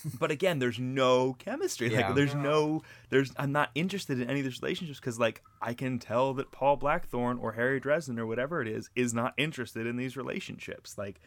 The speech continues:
Speaker 2: the dialogue being bad is funny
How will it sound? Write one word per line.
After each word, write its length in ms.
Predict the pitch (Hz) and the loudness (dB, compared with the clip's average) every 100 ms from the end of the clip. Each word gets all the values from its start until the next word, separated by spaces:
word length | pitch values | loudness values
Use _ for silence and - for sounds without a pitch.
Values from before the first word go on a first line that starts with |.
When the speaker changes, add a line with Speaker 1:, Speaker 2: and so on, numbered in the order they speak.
| - | -8
Speaker 2:
the 80 | 123 | -2
dialogue 560 | 135 139 151 151 139 - - - _ _ - | 2 4 8 10 8 2 -18 -20 _ _ -2
being 220 | 131 123 | 0 2
bad 360 | 107 120 123 120 - - - | 2 4 4 0 -8 -20 -4
is 160 | 113 | -4
funny 440 | - 131 135 151 | 0 2 2 -2